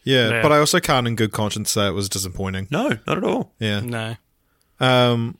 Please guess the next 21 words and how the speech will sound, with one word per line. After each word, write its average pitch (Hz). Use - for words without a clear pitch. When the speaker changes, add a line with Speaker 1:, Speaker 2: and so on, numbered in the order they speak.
Speaker 2:
If -
anything, 165
Speaker 1:
I -
think 165
Speaker 2:
it -
Speaker 1:
there's 160
Speaker 2:
was 156
Speaker 1:
just 147
Speaker 2:
better, 135
Speaker 1:
something 107
Speaker 2:
<laughs> -
'cause 139
I, 131
Speaker 1:
I, 117
I 123
Speaker 2:
I, 139
if 143
anything, 160
um, 117
it, 131
it 120